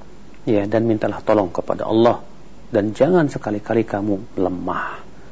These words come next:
jangan kamu malas. Maka dari itu,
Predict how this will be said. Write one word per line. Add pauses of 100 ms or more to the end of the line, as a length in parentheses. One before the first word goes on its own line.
(120)
jangan
kamu
malas. (1900)
Maka
dari
itu,